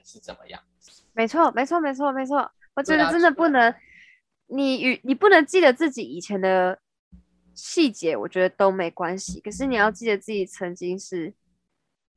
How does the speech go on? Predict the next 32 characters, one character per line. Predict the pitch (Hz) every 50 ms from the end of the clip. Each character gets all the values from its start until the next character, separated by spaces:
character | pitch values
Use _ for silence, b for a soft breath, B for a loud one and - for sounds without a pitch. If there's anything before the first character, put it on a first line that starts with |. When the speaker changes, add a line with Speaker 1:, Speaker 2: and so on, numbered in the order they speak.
| _ _ _ _ _
Speaker 2:
怎 | - 220 190
么 | 175 160 160 170
样 | 196 214 202 170 - - _ _ _ _ _
走 | - - 240 214 185 - 180
过 | - - 269 240 214
这 | 214 - 233
些 | 214 - 214 190
东 | - 175 170 170 185
西。 | - - - - - - 226 - _ _ _ _ _
Speaker 1:
对， | 131 120 110 98 90 82 _ _ _ _ _ _ _ _ _ _ _ -
就 | - 240
是 | 247
这 | - 277
个 | 233 165 -
过 | - 233 185 156
程 | - - - 110 104 - _ _
跟 | - 127 127 135 - _ _ _ _ _ _ -
你 | 127 127 127 120 110 95 - _ _
变 | - 240 214 185
到 | 196 175
现 | 170 - 170
在 | 165 151
这 | 143 156
个 | 135 120
样 | 131 135 120 110 -
子 | - - -
的 | - -
话， | - 120 113 107 - 107
你 | 107
要 | 117 135 143
知 | - - - -
道 | - 117 107 104 98 92 78 -